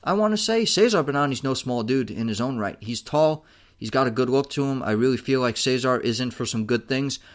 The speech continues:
whether it's by himself or with his Brazilian fellow countryman in Adrian Jode, whether a successful tag team were to take off from there or not.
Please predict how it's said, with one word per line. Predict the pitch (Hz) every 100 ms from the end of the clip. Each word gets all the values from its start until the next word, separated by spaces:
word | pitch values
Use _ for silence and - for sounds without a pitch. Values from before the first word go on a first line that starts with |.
| -
whether | - 143 135
it's | 120 -
by | 123 117
himself | 113 107 - 143 151 -
or | 117 107
with | 123 175
his | - 123 110
Brazilian | - 104 120 107 127 127 123 120 117 _ _ _ _ _ _ _ _ _
fellow | - 135 127
countryman | 117 151 151 165 160 156
in | - 120 107 -
Adrian | 131 120 131 127 113 -
Jode, | 101 113 131 165 156 - _ -
whether | 120 113 113 104
a | 110
successful | 104 113 - 147 143 131
tag | - 135 143
team | 143 160 156 151 - - - -
were | 139
to | 135
take | - 135 139
off | 151 -
from | 185 170
there | 185 190
or | - 147
not. | 156 180 214